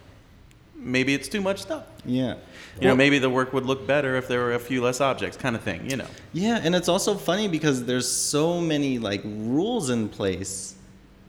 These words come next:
Speaker 2: that are not rule, you know,
Speaker 1: Yeah.
Speaker 2: like, it's just like, "No, you can't do that." And it's just, e-, even, like, the simple thing of, like, hanging a painting, like we did with Pearl Show, we hung a painting in the corner, which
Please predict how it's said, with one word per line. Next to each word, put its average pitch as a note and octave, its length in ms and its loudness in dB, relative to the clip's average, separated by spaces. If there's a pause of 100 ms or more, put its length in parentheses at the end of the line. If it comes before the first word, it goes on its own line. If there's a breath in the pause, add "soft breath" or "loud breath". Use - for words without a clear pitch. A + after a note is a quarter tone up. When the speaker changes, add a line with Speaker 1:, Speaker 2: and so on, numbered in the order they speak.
Speaker 2:
that B2+ 300 -2
are B2+ 180 2
not C3 440 0
rule, C3+ 400 -2
you C#3+ 120 4
know, B2+ 220 6
Speaker 1:
Yeah. A2 120 4
Speaker 2:
like, A#2 180 2
it's - 160 -2
just C3 220 -4
like, A#2+ 120 -2
"No, C3 100 0
you D#3 160 -2
can't D3 260 -6
do E3+ 140 -4
that." D3+ 80 -4
And A#2+ 100 -4
it's A#2+ 140 -6
just, B2 140 -12 (100)
e-, - 40 -4
even, E3 280 2
like, D3 140 2
the B2 80 -2
simple D#3+ 380 0
thing C3 240 0
of, G#2+ 120 0
like, G#2 160 -2
hanging A#2+ 400 -2
a A2 40 -4
painting, A#2 460 -8 (540 loud breath)
like G2 160 -8
we A2+ 60 0
did A2 120 0
with G#2+ 160 -6
Pearl C#3 220 2
Show, B2+ 160 -2
we G2 100 -2
hung A2 180 -2
a G#2 40 -2
painting G#2+ 300 -6
in G#2 60 -2
the G2 60 -4
corner, B2 460 -2
which F#2+ 340 -2